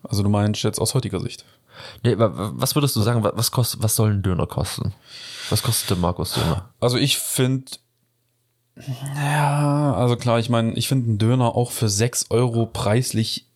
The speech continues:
Speaker 1: für das, was man bekommt an Füllmenge, eigentlich noch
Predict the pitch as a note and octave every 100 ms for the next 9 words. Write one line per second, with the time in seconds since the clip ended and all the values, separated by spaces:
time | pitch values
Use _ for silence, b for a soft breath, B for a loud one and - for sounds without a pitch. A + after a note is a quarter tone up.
0 | - - G#2+ B2 A2+ A2+ A2 G2 G2 -
1 | - C#3 - - - - - C3 D#3 F#2
2 | E2+ G2 B2 b b b b - A2+ A#2+
3 | G2+ F#2+